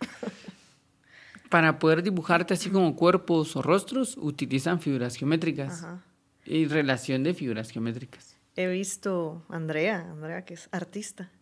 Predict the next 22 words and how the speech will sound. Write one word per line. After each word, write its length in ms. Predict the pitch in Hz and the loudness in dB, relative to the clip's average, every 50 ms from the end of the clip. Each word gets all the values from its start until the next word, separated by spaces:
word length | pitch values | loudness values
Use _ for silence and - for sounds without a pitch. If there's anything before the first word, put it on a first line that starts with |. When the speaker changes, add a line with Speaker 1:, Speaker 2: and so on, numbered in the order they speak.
| _ _ _ _ _ _ _ - | _ _ _ _ _ _ _ -4
Speaker 2:
Ajá, 400 | 170 165 160 165 160 185 214 208 | -4 -2 0 0 0 0 0 -2
cuando 560 | 190 175 170 160 156 151 151 147 - - - _ _ - | -6 -6 -4 -4 -6 -6 -6 -10 -12 -16 -20 _ _ 0
hace 280 | 156 175 185 - 185 180 | 0 0 0 -2 -10 -12
sus, 440 | 185 170 - - - - - - _ _ _ _ _ _ | -12 -14 -14 -16 -18 -20 -20 -20 _ _ _ _ _ _
sus 720 | - - - - - - - - - - - - 190 180 | -8 -6 -6 -6 -8 -12 -16 -20 -20 -16 -14 -10 -10 -6
Speaker 1:
Sí, 220 | - 156 156 170 | -2 0 2 2
es 160 | 175 170 180 175 | 2 0 0 0
como 200 | 160 151 139 - | 0 2 4 4
Speaker 2:
murales 260 | - - 214 190 185 | 4 4 2 0 2
y 40 | 170 | 8
Speaker 1:
parten 320 | - 139 - - - 156 143 | 8 8 8 8 6 6 6
Speaker 2:
cosas. 40 | 123 | 6
Speaker 1:
de 80 | 120 117 | 4 2
círculos, 760 | 117 - 131 139 147 151 143 135 - 139 139 131 127 120 | 2 0 2 4 4 4 4 0 -2 -2 0 0 0 0
parten 340 | - 139 131 127 - 143 139 | 0 -2 -2 0 0 -2 0
de 100 | 135 123 | 0 0
Speaker 2:
Ujú. 80 | 113 - | 0 0
Speaker 1:
triángulos, 920 | - 127 123 120 123 131 135 135 135 123 123 123 117 113 113 110 110 - | -2 0 0 2 2 0 2 0 0 0 -2 -2 -2 -2 -2 -4 -4 -4
Speaker 2:
Sí. 160 | - - 156 156 180 202 - - _ _ _ | -6 -6 -6 -8 -10 -12 -14 -20 _ _ _
Speaker 1:
como 260 | _ - 139 139 139 127 | _ -4 -2 0 0 -2
figuras 500 | 135 - 123 131 139 147 151 143 123 120 | -2 -4 -2 2 4 4 4 2 2 2
básicas. 680 | 143 160 180 - - 156 - - 127 123 117 - - | 0 0 2 0 -4 -6 -6 -8 -12 -12 -12 -16 -18